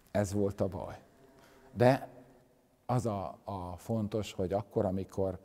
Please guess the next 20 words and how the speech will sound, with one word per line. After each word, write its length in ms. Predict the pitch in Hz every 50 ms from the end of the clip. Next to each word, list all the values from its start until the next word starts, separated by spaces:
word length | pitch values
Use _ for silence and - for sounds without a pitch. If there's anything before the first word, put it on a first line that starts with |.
| - - - - - - - _ _ -
ebben 460 | - 110 104 95 113 110 98 98 95 92
valaki 380 | 107 110 101 92 87 - -
hisz 280 | 90 87 107 104 95 -
és 260 | 95 90 90 85 -
ezt 260 | 95 87 - - -
megfogalmazza, 1000 | 92 90 87 - - - 120 104 113 113 110 110 113 117 117 98 98 117 117 117 - - - - - - - - -
akkor 560 | - 110 - - - - 123 120 113 104 101 - - - - - _ _ _ _ _ _ _ _ _ _ _ _ _ _ _ _ _ _ _
tegye 280 | - - 95 90 104 107
is 260 | 110 113 110 - -
azt. 360 | 113 92 82 - - - - - _ - _ _ _ _ _ _ _ _ _ _ _ _ _ _ -
És 160 | 87 - -
még 220 | 92 104 123 127
fontosabb, 680 | - - 131 123 113 131 117 - - 117 117 107 - - - - - - - - -
ha 140 | - -
nem 180 | 82 82 98 117
azt 220 | 117 107 - -
teszi, 300 | - 120 104 - - 131
akkor 300 | 117 101 104 - - 107
szóljanak 560 | - - - 95 95 95 92 101 101 92 - -
neki. 340 | 104 87 - - 90 82